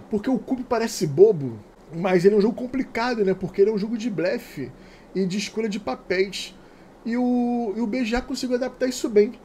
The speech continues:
O Estevão botou, "Porto Rico no B G A é ótimo porque automatiza aquele setup."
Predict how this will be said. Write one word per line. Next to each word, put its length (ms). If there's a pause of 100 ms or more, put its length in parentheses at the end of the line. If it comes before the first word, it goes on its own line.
(160)
O 240
Estevão 420
botou, 440
"Porto 480
Rico 400
no 100
B 160
G 140
A 80
é 100
ótimo 460
porque 260
automatiza 600
aquele 260
setup." 640